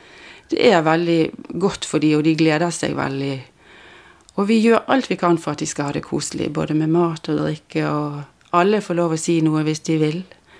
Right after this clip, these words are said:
De kan synge en sang, eller de kan holde en tale. Og det tror jeg de føler seg så inkludert, at ikke det er bare vi som skal gjøre, men at de også blir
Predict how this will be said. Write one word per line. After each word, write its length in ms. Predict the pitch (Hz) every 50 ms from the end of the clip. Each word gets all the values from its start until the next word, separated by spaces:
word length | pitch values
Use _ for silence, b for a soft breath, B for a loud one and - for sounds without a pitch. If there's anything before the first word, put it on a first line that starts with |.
| b b _
De 120 | - 175
kan 160 | - 180 175
synge 320 | 170 - - 175 175 175 175
en 100 | 175 170
sang, 360 | - - 165 170 170 170 170
eller 160 | 170 165 165
de 120 | 165 165 160
kan 440 | 160 165 160 160 160 160 160 160 - - -
holde 220 | 165 170 165 175
en 80 | 170 160
tale. 480 | - 175 160 165 180 175 170 160 160 b b b b b b b b b b b b b b b b b b -
Og 60 | 226
det 140 | 262 240 -
tror 220 | - 240 226 214
jeg 100 | 202 180
de 80 | 180 180 185 -
føler 320 | - 202 196 196 208 208
seg 280 | 190 - - 190 185 165
så 140 | - - -
inkludert, 800 | - 180 175 175 - 180 180 180 247 240 160 151 - - - - -
at 180 | - 170 160 -
ikke 200 | 175 165 - 185
det 100 | 185 170
er 140 | 160 170 160
bare 100 | 175 165
vi 200 | 170 180 170 165
som 180 | 160 - - 143
skal 200 | - - 156 151
gjøre, 320 | 147 139 143 139 143 143
men 180 | 147 151 147 151
at 180 | 151 151 -
de 240 | - 185 180 170 156
også 260 | 151 147 - - 170 160
blir 220 | 151 147 143 135